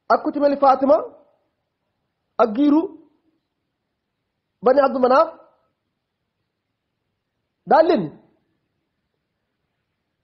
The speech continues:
"yaa bani Abdul Naaf, yaa bani Abdul Manaaf, istaru anfusakum min al janna, laa yughni ankum min Allahi shay." Yéen waa bani Abdul Manaaf laa wax, fexe leen ba jëndal seen bopp àjjana,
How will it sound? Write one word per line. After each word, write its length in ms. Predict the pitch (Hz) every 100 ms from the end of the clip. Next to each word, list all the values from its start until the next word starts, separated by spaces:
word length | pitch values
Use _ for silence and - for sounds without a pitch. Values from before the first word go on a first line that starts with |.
| _ _ _ -
"yaa 140 | 254
bani 160 | 320 349
Abdul 240 | 320 320
Naaf, 260 | 294 277 190 - _ -
yaa 240 | 262 330 330
bani 200 | 311 320
Abdul 240 | 311 302
Manaaf, 280 | 285 285 185 - - _ _ _ _ -
istaru 420 | 294 - 320 339 349
anfusakum 360 | 330 330 320 294
min 100 | 294
al 100 | -
janna, 240 | 233 170 - _ _ _ _
laa 220 | 185 277 339
yughni 240 | 339 285
ankum 240 | 311 294 277
min 100 | 285
Allahi 220 | 269 233
shay." 140 | 233 226 - _ _ _ _ _
Yéen 320 | 190 277 370
waa 160 | 349 330
bani 200 | 302 311
Abdul 240 | 285 285 277
Manaaf 220 | 277 254
laa 120 | 220
wax, 100 | 151 - _ _ _ _ _ _ _ _ _ _ _ _ _
fexe 220 | 294 320 349
leen 200 | 359 285
ba 100 | 359 370 - - _ _
jëndal 540 | 180 160 330 349 349 359
seen 140 | 349 320
bopp 160 | 330 -
àjjana, 320 | 269 254